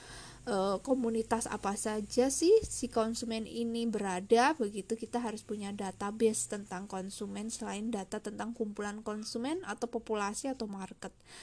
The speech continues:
Lalu ada yang disebut dengan riset juga, yang ketiga adalah produk. Nah, riset produk ini berkaitan tentang bagaimana sih sebuah produk dan jasa bisa dibandingkan ya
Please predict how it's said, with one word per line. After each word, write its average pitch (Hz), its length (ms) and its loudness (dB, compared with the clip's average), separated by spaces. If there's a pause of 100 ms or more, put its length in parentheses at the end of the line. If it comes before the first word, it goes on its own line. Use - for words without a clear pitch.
(280)
Lalu 320 560 6
ada 233 480 4
yang 214 240 4
disebut 208 320 -2
dengan 208 240 -2
riset 202 400 -4
juga, 233 480 2
yang 233 160 2
ketiga 233 560 2
adalah 214 240 0
produk. 196 480 -4 (480)
Nah, 294 240 6
riset 285 400 2
produk 240 400 4
ini 254 560 0
berkaitan 220 640 0
tentang 226 480 0
bagaimana 208 800 0
sih 254 320 2
sebuah 196 560 0 (320)
produk 208 480 2
dan 202 240 0
jasa 233 880 4
bisa 208 400 -2
dibandingkan 208 1040 -2
ya 196 240 -2